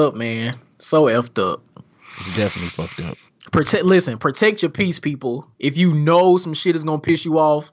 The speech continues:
Speaker 1: don't watch it. Like, I knew this would piss me off, so I purposefully didn't watch this. Like, pr-, protect your mind, man. Protect your mental. It's crazy.
Speaker 2: That's a hundred percent fact. Um,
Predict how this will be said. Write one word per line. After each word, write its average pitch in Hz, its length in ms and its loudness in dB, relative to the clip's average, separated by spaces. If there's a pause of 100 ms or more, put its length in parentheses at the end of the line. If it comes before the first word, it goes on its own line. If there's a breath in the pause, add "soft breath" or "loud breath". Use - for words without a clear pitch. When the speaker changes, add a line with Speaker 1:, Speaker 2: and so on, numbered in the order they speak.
Speaker 1:
don't 165 400 0 (200)
watch 147 500 0
it. 113 100 -8
Like, 123 200 -10
I 156 120 2
knew 156 440 4
this 156 180 0
would 139 140 -4
piss 147 200 -4
me 135 180 0
off, 123 200 2
so 127 140 2
I 135 260 4
purposefully 131 960 -2 (560 soft breath)
didn't 151 300 2
watch 135 380 2
this. - 500 -14 (100)
Like, 107 340 -6 (260)
pr-, 120 180 -2 (160)
protect 185 500 -2
your 156 80 2
mind, 147 360 2
man. 120 200 -4
Protect 180 360 0
your 147 100 -2
mental. 120 420 -2 (140)
It's - 100 -14
crazy. 135 480 0 (180)
Speaker 2:
That's 95 200 -2
a 104 80 0
hundred 107 400 0
percent 95 360 -2
fact. 82 440 -8
Um, 107 420 0